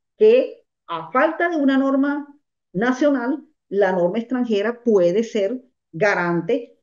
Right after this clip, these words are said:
del debido proceso. Y en el caso venezolano y en el caso ecuatoriano, nosotros tenemos también que seguirnos por los lineamientos de la Convención Interamericana de los Derechos Humanos, el llamado Pacto de San José de Costa Rica,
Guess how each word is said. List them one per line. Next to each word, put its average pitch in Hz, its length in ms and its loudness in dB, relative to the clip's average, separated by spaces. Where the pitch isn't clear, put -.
del 220 300 2
debido 175 360 2
proceso. 175 540 -4
Y 160 240 0
en 156 180 0
el 151 140 -6
caso 151 340 -4
venezolano 247 680 0
y 214 60 0
en 165 80 -4
el 160 120 -8
caso 156 220 -10
ecuatoriano, 226 760 0
nosotros 170 460 -2
tenemos 226 360 -6
también 202 380 -4
que 226 140 0
seguirnos 226 580 -4
por 240 200 4
los 254 120 6
lineamientos 254 760 0
de 214 320 4
la 285 200 -2
Convención 165 500 -4
Interamericana 254 800 -2
de 226 60 -4
los 165 120 -4
Derechos 165 340 -2
Humanos, 226 400 -2
el 156 80 -4
llamado 160 380 -4
Pacto 226 300 -2
de 240 60 -4
San 208 160 -4
José 175 220 -4
de 175 80 -6
Costa 214 240 -6
Rica, 226 400 -6